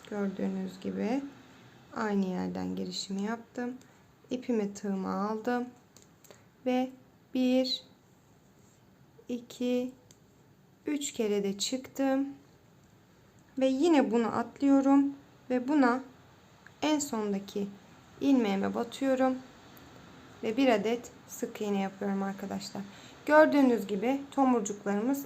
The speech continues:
oluşmuş oldu. İlk modelimizi şöyle yakından gösteriyorum. Koymuş olduk arkadaşlar.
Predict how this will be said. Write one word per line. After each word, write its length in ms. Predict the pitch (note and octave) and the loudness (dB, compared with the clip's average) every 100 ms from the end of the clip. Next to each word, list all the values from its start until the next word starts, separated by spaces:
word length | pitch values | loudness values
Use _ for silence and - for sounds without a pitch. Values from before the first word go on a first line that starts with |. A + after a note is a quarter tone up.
| - | -2
oluşmuş 500 | A#3+ A3 A#3+ A3+ G#3+ | -2 -2 -4 -4 0
oldu. 240 | G3 F#3+ - | 0 0 -2
İlk 180 | C4+ | -2
modelimizi 720 | A3+ G#3+ G3+ G3+ G3+ G3+ C#4 C#4 - - - | -2 -2 0 2 2 2 -2 -2 -12 -20 -8
şöyle 200 | A#3+ G#3+ | -4 0
yakından 520 | A3 A#3 A#3+ A#3 A3+ G#3+ | -2 -2 -2 0 0 -2
gösteriyorum. 840 | G3+ G3+ G3+ G3 G3 G3+ C4 C#4+ - - - | -2 -4 -4 -2 0 2 0 0 -8 -20 -14
Koymuş 460 | - C#4+ C#4 - G3+ | 0 2 4 0 -2
olduk 320 | F#3+ F#3 G3 | -6 -6 -6
arkadaşlar. 760 | G3+ G3 G3 G3 G3+ C4 C4+ | -6 -6 -6 -6 -6 -4 -4